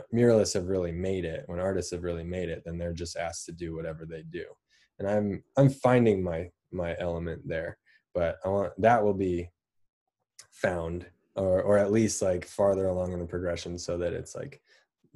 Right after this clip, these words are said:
people are just saying, like, "We want a Taylor Gallegos, do whatever you want." And, um, and that'll be happening on fine art and canvas. And, uh, yeah, hopefully the world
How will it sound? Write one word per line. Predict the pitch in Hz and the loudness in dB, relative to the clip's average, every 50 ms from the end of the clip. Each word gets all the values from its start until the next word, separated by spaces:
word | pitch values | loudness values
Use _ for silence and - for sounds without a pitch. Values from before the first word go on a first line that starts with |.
| 151 143 127 78 | -10 -10 -8 -6
people | 98 95 87 - 85 | -6 -4 -4 -2 -4
are | 82 | -4
just | 82 87 85 - | -4 -6 -6 -6
saying, | 92 87 85 85 85 | -6 -6 -6 -6 -8
like, | - - - | -8 -8 -6
"We | 92 95 95 95 | -4 -4 -2 -2
want | 90 87 85 82 80 78 - - | -2 -4 -4 -4 -6 -10 -10 -10
a | - 90 85 | -8 -8 -6
Taylor | 82 - - 85 82 82 82 | -6 -6 -6 -6 -6 -6 -6
Gallegos, | 80 80 80 78 80 82 82 78 78 82 - - | -6 -6 -6 -6 -6 -6 -6 -8 -8 -8 -10 -10
do | - - 90 87 | -8 -6 -6 -6
whatever | 87 85 82 82 82 78 82 82 | -4 -4 -6 -6 -6 -8 -8 -10
you | 82 82 85 85 | -10 -10 -12 -12
want." | 85 90 87 85 82 - - - _ _ - | -10 -10 -10 -10 -10 -12 -14 -16 _ _ -16
And, | - 87 87 131 135 143 - - - | -14 -12 -12 -12 -14 -16 -16 -14 -16
um, | - - - _ _ _ _ _ _ _ _ _ _ - | -16 -16 -18 _ _ _ _ _ _ _ _ _ _ -10
and | 90 90 | -6 -6
that'll | 87 85 82 | -4 -4 -4
be | 82 90 80 | -4 -4 -4
happening | 85 82 80 - 82 80 82 | -4 -4 -4 -6 -8 -10 -8
on | 82 80 82 82 | -8 -8 -10 -10
fine | - - 85 80 80 | -8 -8 -8 -6 -6
art | 80 80 82 82 - | -8 -8 -8 -10 -10
and | 82 85 85 | -12 -12 -12
canvas. | - 90 85 80 82 82 80 85 90 87 - - - _ _ _ _ - | -10 -10 -10 -8 -8 -8 -8 -8 -10 -12 -16 -18 -20 _ _ _ _ -16
And, | 90 85 82 82 82 82 82 82 82 82 82 82 | -14 -12 -12 -12 -12 -12 -10 -10 -10 -10 -10 -8
uh, | 85 82 82 82 80 82 82 82 82 _ _ _ _ _ _ _ _ _ _ _ _ _ _ _ _ _ _ _ _ _ _ _ _ _ _ _ _ _ _ _ _ _ _ _ _ _ _ _ _ - | -8 -8 -8 -8 -8 -10 -12 -14 -16 _ _ _ _ _ _ _ _ _ _ _ _ _ _ _ _ _ _ _ _ _ _ _ _ _ _ _ _ _ _ _ _ _ _ _ _ _ _ _ _ 4
yeah, | 123 143 147 120 107 | 6 8 8 8 6
hopefully | 98 98 123 131 131 131 139 135 135 | 4 6 6 6 6 8 8 6 8
the | 131 120 | 8 6
world | 113 110 113 120 123 123 120 120 | 6 6 6 6 4 4 2 0